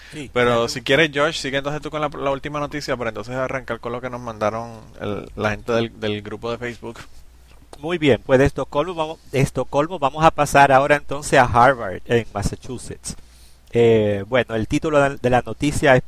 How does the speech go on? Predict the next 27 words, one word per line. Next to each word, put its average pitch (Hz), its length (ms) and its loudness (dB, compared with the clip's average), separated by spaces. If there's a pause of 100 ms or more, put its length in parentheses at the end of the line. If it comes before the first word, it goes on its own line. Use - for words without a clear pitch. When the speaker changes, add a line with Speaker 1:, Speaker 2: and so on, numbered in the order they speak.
Speaker 1:
"Pierde 170 380 4
tus - 160 -10
preocupaciones 139 1080 -6
al 113 140 -4
someterte 135 720 -2
a 117 80 4
Dios". - 500 -12 (760)
Eh, 120 140 2
algunos 139 340 0
de 190 60 0
ustedes 185 500 6 (120)
puede, 135 460 4
pueda, 135 500 4
pueden 131 300 -4
que 147 140 2
hayan 147 340 4
escuchado 135 540 0
hablar 127 440 2
de 127 140 2
un 127 100 -4
estudio 117 640 -6 (420)
en 120 100 -8
el 110 120 -4
cual 139 240 6
un 147 80 -8
grupo 147 320 -6
de, 127 180 0